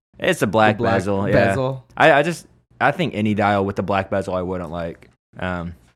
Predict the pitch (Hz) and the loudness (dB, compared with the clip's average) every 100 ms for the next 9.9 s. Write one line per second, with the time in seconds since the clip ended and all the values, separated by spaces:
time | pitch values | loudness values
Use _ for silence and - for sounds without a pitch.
0 | _ _ - 113 117 110 117 113 120 117 | _ _ -4 2 4 4 2 2 0 2
1 | 104 101 104 98 123 113 - 120 110 104 | 2 0 -2 -2 0 0 2 2 4 2
2 | - 120 113 110 - 110 104 104 107 107 | 0 2 2 2 -2 2 4 4 2 0
3 | 110 104 98 104 95 90 104 95 90 - | -2 -4 -2 0 0 0 -2 -2 -4 -10
4 | _ _ _ - 120 110 113 123 120 120 | _ _ _ -4 2 4 4 2 4 2
5 | 139 123 120 123 123 143 147 147 156 156 | 2 4 6 6 4 0 0 0 -2 -4
6 | 113 117 101 104 95 95 117 117 117 113 | 2 4 4 2 0 0 0 2 0 0
7 | 110 113 120 113 110 113 110 107 87 - | 2 2 2 0 2 4 2 0 -6 -4
8 | 107 101 101 104 101 104 - 104 101 104 | -2 0 0 0 -2 -4 -4 -2 -2 -2
9 | 95 98 95 92 87 92 - 90 | -4 -6 -4 -6 -4 -6 -8 -12